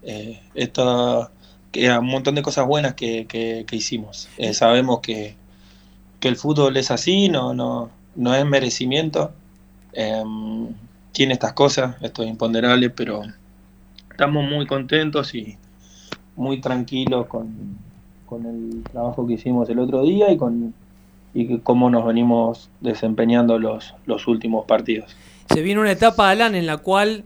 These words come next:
Speaker 2: eh, está todo muy parejo, ¿no? Y en el, en los cruces, hoy analizamos, hoy el rival, hasta el momento, terminando en esta posición, sería Quilmes.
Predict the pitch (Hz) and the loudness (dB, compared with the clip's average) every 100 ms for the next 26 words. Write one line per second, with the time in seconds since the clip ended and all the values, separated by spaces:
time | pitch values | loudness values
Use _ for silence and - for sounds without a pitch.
0 | - 160 156 151 151 170 135 196 185 202 | -10 -4 -2 0 -2 -4 -4 -4 0 2
1 | 190 175 196 170 165 185 - 135 156 185 | 2 2 -2 0 0 0 0 -4 -2 -2
2 | 170 151 143 156 147 143 202 202 - 170 | -2 -2 -6 -4 -4 -2 0 -2 -2 -6
3 | - 151 151 151 - 147 135 139 135 196 | -4 -4 -4 -6 -12 -12 -10 -8 -2 2
4 | 175 170 180 - - - - - - 160 | 2 2 0 -8 -16 -20 -20 -18 -6 -2
5 | 170 156 165 180 185 202 - - - - | -2 -2 -2 0 -2 -6 -18 -20 -20 -4
6 | 170 147 143 143 147 185 170 165 165 - | -2 0 -2 -2 0 0 0 0 -2 -2
7 | 131 139 160 160 165 165 160 160 180 - | -6 -4 -2 -2 0 -2 -2 -4 -4 -2
8 | 196 202 165 165 160 196 180 147 131 117 | 0 0 -2 -2 -4 -4 -4 -4 -8 -12